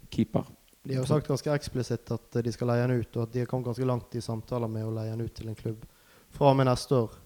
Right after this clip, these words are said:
Speaker 2: Så de har nok en plan for han, og det høres ut som en fornuftig ting å gjøre,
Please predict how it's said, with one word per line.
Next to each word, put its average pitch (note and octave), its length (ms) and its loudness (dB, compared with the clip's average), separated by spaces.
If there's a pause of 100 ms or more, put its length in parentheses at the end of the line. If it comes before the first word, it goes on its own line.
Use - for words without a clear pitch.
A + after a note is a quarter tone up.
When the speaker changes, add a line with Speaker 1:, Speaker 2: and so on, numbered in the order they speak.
Speaker 2:
Så - 280 -4
de C3+ 80 4
har D3+ 140 6
nok C#3 160 2
en A#2+ 80 0
plan D3+ 340 6
for A#2+ 140 2
han, A#2+ 240 4
og A#2 60 0
det A#2+ 240 4 (1300)
høres D3 320 4
ut E3 120 6
som D#3+ 120 2
en C#3 60 4
fornuftig A#2 1000 2
ting B2+ 240 -2
å A#2+ 80 4
gjøre, A#2 460 4